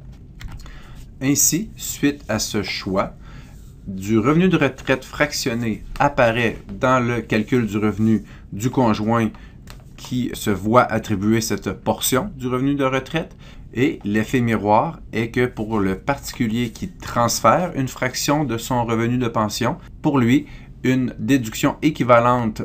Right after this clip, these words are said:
au montant qu'il a transféré se place, euh, au niveau de l'alinéa trois C.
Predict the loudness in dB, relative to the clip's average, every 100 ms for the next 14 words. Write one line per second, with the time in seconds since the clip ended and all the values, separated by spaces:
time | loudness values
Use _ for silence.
0 | -2 0 2 0 0 -2 -2 -6 -2 -2
1 | -2 -4 -4 -2 -2 0 0 -2 -10 -14
2 | -4 -2 2 4 4 0 -6 -16 -16 -8
3 | -2 4 4 6 4 4 4 4 2 2
4 | 0 0 -2 -2 -6